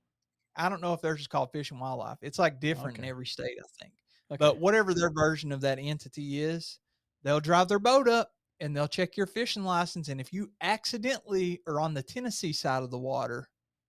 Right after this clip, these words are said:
Speaker 1: then you will get a, a hefty ticket for fishing in Tennessee without a license, even though you're a Kentucky resident, Kentucky license, 'cause the lake, like, part of the lake's Kentucky, part's Tennessee.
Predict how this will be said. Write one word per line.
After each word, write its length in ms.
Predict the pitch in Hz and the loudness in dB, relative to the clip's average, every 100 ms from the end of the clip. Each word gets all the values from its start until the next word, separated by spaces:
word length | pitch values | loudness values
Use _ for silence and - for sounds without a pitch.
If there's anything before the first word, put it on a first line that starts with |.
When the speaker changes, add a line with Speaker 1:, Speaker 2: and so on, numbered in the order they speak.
| _ | _
Speaker 1:
then 160 | 139 139 | -10 -6
you 160 | 151 | -4
will 200 | 180 196 | 2 2
get 200 | 196 196 | 2 0
a, 260 | 185 147 151 _ _ | 0 -2 -4 _ _
a 140 | 147 135 | -12 -6
hefty 400 | 170 180 - 165 | -6 -6 -10 -8
ticket 320 | - 196 - _ | -8 -8 -12 _
for 100 | - | -16
fishing 360 | 139 165 160 160 | -10 -8 -8 -8
in 80 | 143 | -10
Tennessee 380 | - 156 - 175 | -8 -8 -6 -8
without 260 | 151 147 139 | -6 -4 -4
a 60 | |
license, 600 | 139 156 147 - 139 - _ _ _ | -2 -2 -4 -10 -20 -20 _ _ _
even 160 | 156 165 | -2 0
though 60 | |
you're 140 | 165 160 | 2 0
a 20 | |
Kentucky 340 | 156 156 156 147 | 0 0 0 -2
resident, 460 | 143 135 143 139 - _ _ | -2 -2 -6 -8 -10 _ _
Kentucky 320 | - 147 139 | -2 -2 0
license, 460 | 143 131 131 - 131 | 0 0 0 -4 -6
'cause 180 | - 147 | -2 -2
the 100 | 135 | 0
lake, 520 | 143 175 160 - - _ _ _ - | 6 6 6 0 -20 _ _ _ -10
like, 200 | 135 - | -10 2
part 200 | 156 156 | 4 4
of 40 | |
the 60 | 147 | 2
lake's 260 | 147 - | 0 -2
Kentucky, 400 | 139 143 151 - | -10 -2 -2 -4
part's 300 | - 143 135 | -4 -4 -4
Tennessee. 520 | - 147 135 - 147 | -10 -10 -10 -12 -14